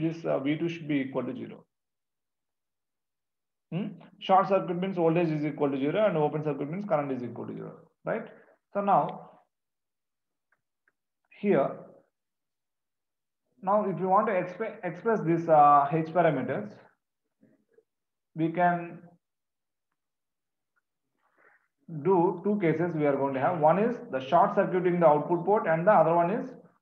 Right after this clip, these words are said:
open circuiting the input port. Open circuiting the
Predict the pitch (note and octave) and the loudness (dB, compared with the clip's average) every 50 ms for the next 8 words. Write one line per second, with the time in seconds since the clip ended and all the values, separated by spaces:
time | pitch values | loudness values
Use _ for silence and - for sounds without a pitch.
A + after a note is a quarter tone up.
0 | _ _ - D#3+ D#3+ F3 G3 E3+ E3+ F3+ D#3+ E3+ F3 D#3+ F3 E3+ F3 A3 C4 D#4+ | _ _ -4 -2 0 0 -2 0 -2 -2 -2 -2 -2 0 0 0 2 0 0 0
1 | - - - - - _ _ _ _ _ - F#3 F#3 F3+ F3+ E3+ - - - - | -2 -6 -12 -18 -20 _ _ _ _ _ -8 -8 -4 -2 -4 -4 -4 -8 -14 -16
2 | - - - - - - - _ _ _ _ _ _ _ _ C4 C4 B3+ _ _ | -18 -20 -20 -20 -20 -20 -20 _ _ _ _ _ _ _ _ _ _ _ _ _
3 | B3 B3 _ _ _ _ _ _ _ _ _ _ _ _ - - - - - D#3+ | _ _ _ _ _ _ _ _ _ _ _ _ _ _ -20 -20 -20 -8 -6 -4
4 | D#3+ D#3 F3 D#3+ F3 E3+ D#3+ F#3 E3 E3 E3+ E3+ F3+ A#3 - - | -2 -2 -2 -2 -2 -4 -4 -4 -4 -4 -2 -2 -2 -2 -2 -4